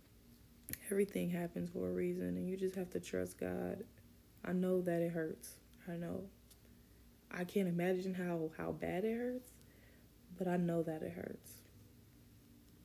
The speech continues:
You know, so let's just all support each other in these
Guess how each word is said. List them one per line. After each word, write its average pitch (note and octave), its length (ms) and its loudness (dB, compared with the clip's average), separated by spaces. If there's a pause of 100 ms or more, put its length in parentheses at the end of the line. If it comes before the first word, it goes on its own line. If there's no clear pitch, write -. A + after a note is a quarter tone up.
(380)
You F3+ 120 0
know, F3 320 -2 (140)
so - 420 -8 (840)
let's F#3 220 4
just F3+ 220 2
all F3+ 200 0
support F3+ 400 0
each F3+ 200 0
other F3 200 4
in E3+ 140 2
these E3+ 220 -2